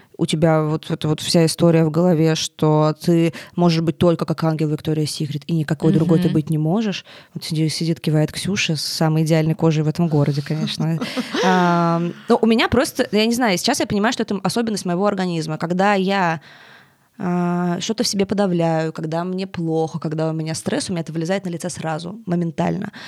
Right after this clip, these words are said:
Speaker 1: А, ну что здесь? Нужно, во-первых, не загонять себя в стресс. Нужно как-то себя контролировать, но в целом, если что-то случается, то я уже не переживаю. Я могу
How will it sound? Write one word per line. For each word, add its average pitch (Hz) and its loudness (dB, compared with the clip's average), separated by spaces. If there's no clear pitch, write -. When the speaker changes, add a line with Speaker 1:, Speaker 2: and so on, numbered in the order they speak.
Speaker 1:
А, 170 -4
ну 175 -6
что 156 -6
здесь? 151 -4
Нужно, 202 2
во-первых, 214 2
не 180 2
загонять 170 0
себя 185 -2
в 180 -8
стресс. - -4
Нужно 180 2
как-то - -2
себя 165 2
контролировать, 190 2
но 170 0
в - -12
целом, 180 2
если 160 -2
что-то 156 -6
случается, 254 0
то 175 2
я 175 4
уже 180 0
не 170 -2
переживаю. 165 2
Я 151 0
могу 165 -2